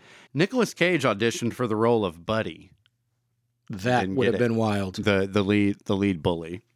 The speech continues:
Speaker 1: Kevin Bacon turned down the role of Dennis so that he could do Footloose. Now, that was a good career move.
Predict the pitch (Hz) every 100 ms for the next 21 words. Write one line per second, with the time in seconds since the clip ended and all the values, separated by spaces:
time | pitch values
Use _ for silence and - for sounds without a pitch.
0 | _ _ _ _ _ _ _ _ _ _
1 | _ _ _ _ _ _ - 175 156 107
2 | 143 175 143 104 - 120 110 110 101 101
3 | 104 90 78 113 127 87 - 98 95 95
4 | 104 - 87 87 - - 110 87 82 78
5 | - 107 101 127 175 180 160 127 151 131
6 | - 131 120 113 95 82 85 -